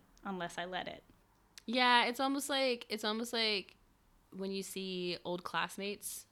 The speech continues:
Speaker 2: when you run into old classmates, when you go home, when you're kinda like, "Aw, you, we didn't like each other when we went to school, but, like,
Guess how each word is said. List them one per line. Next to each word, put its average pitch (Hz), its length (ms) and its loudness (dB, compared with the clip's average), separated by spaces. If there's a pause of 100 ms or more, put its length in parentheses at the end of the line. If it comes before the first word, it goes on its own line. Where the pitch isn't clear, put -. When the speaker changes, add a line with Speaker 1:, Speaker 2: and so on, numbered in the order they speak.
(280)
Speaker 2:
when 185 120 -2
you 170 80 -2
run 165 120 -4
into 175 140 -6
old 175 100 -4
classmates, 170 520 -6
when 175 80 -8
you 170 60 -8
go 165 140 -6
home, 165 460 -8 (480)
when 180 100 -4
you're 170 80 -2
kinda 165 240 -4
like, 165 300 -4
"Aw, 285 240 8
you, 214 520 4 (1900)
we 180 140 2
didn't 185 280 -2
like 202 200 2
each 240 160 0
other 254 180 6
when 277 80 4
we 285 40 2
went 277 120 2
to 294 60 4
school, 285 420 4
but, 254 100 4
like, 226 420 8